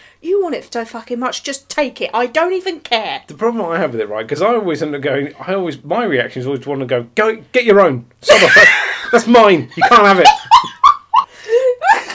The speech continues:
Speaker 2: You work here, you get your own." But, to my mind, the worst thing is now, and I've seen this happen a few, where now they sort of, you get to the checkout and they go, uh,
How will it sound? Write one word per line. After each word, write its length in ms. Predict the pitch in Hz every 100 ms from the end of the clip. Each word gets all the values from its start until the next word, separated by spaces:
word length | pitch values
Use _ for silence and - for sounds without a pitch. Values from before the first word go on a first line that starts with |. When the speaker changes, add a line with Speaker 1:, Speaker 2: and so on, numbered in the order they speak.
| 807 1047 719 784 784 831 831 784 - 698 719 _ -
Speaker 2:
You 140 | 262
work 280 | 220 202 -
here, 180 | 240 233
you 140 | 262
get 180 | - 240
your 180 | 226 226
own." 280 | 226 208 135 - - - -
But, 340 | 202 139 - 131 - - - - _ _
to 80 | 151
my 140 | 180 220
mind, 160 | 165
the 60 | 135
worst 260 | 185 214
thing 240 | 214 104 107 _ -
is 120 | 131
now, 280 | 180 190 156
and 100 | 160
I've 140 | 175
seen 200 | - 220
this 140 | 196 180
happen 240 | 160 156
a 60 | 139
few, 400 | 185 101 107 120 -
where 180 | - 156
now 240 | 165 185 175
they 180 | 165
sort 200 | 156 175 156
of, 140 | 135
you 160 | 170 175
get 200 | - -
to 100 | 170
the 60 |
checkout 440 | 143 190 175 120 -
and 100 | 143
they 140 | 151
go, 320 | 147 147 147 151
uh, 180 | 151